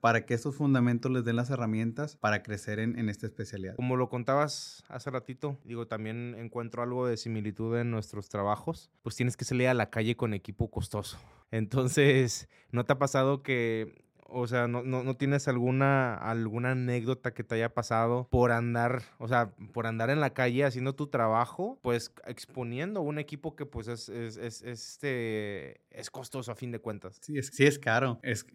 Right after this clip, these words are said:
Speaker 1: lamentablemente, los ladrones aquí lo, los que les gusta lo ajeno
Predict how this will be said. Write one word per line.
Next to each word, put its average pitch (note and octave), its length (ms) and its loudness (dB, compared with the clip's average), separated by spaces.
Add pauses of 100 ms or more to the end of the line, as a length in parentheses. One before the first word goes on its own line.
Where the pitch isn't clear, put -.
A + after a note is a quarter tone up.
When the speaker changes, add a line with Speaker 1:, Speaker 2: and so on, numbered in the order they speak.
(140)
Speaker 1:
lamentablemente, C#3 1040 4
los C3 160 8
ladrones A#2+ 640 4 (480)
aquí A2 240 -10
lo, A#2 380 -4
los A2+ 120 -2
que - 80 -4
les G#2+ 140 2
gusta G#2+ 220 -2
lo B2 80 6
ajeno A#2 400 -2